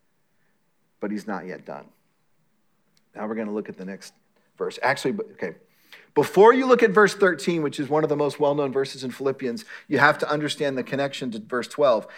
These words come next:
"In any and every circumstance, I've learned the secret of facing plenty and hunger, abundance and need." Now you have to imagine a colon right there, okay?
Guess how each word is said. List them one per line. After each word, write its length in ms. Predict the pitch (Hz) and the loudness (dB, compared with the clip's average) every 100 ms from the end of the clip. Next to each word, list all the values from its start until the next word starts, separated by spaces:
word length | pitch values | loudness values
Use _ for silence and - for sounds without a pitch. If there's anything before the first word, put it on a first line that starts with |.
| - - | -18 -6
"In 140 | 127 | -2
any 160 | 139 175 | 0 0
and 80 | |
every 200 | 165 151 | 0 0
circumstance, 720 | 135 165 160 139 - 117 117 - | -2 -4 -4 -8 -4 -4 -4 -2
I've 200 | 127 120 | -2 -2
learned 240 | 131 139 | -6 -6
the 80 | 117 | -8
secret 440 | - 175 160 123 | -8 -10 -6 -6
of 120 | 110 113 | -6 -6
facing 360 | 127 117 113 | -6 -6 -10
plenty 360 | 107 135 135 151 | -6 -6 -4 -6
and 80 | 127 | -4
hunger, 240 | 127 123 | -4 -4
abundance 500 | 101 120 127 120 - | -4 -4 -4 -8 -10
and 140 | 117 | -10
need." 280 | 139 135 107 - - - | -6 -6 -8 -12 -20 -4
Now 120 | 123 | -2
you 180 | 131 127 | 0 -2
have 160 | 123 | -2
to 120 | 139 120 | 0 -2
imagine 440 | 123 135 127 113 | 0 -2 -4 -8
a 80 | 107 | -12
colon 480 | - 151 139 113 101 | -4 -2 0 -2 -6
right 200 | 101 98 | -8 -6
there, 200 | 98 87 | -6 -6
okay? 400 | 92 113 117 | -4 -2 -2